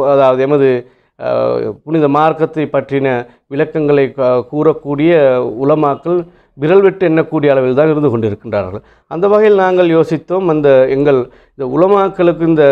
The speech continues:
சிங்கள மொழியை கற்ப-, அஹ், கற்பிப்பது என்பது, அவர்கள் கற்றுக்கொள்வது என்பது மிகவும் ஒரு இன்றியமையா-, இன்றியமையாத தேவையாகத்தான்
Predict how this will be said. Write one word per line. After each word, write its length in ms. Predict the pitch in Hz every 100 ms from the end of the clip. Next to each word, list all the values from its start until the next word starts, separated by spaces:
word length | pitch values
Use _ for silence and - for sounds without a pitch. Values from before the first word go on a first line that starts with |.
| 131 131
சிங்கள 400 | - 170 180 165
மொழியை 340 | 156 151 143 143
கற்ப-, 400 | 139 - _ 147
அஹ், 180 | 143
கற்பிப்பது 580 | 135 135 - 147 156 139
என்பது, 340 | 127 120 123 147
அவர்கள் 320 | 139 123 -
கற்றுக்கொள்வது 640 | 131 - 165 170 151 143
என்பது 340 | 131 123 147 180
மிகவும் 480 | 151 151 180 208 190 - _ _ 143
ஒரு 140 | 127 123 127
இன்றியமையா-, 840 | 139 190 196 202 196 180 175 165 156
இன்றியமையாத 840 | 160 156 175 196 185 180 170 151 -
தேவையாகத்தான் 800 | 165 208 202 175 147 139 160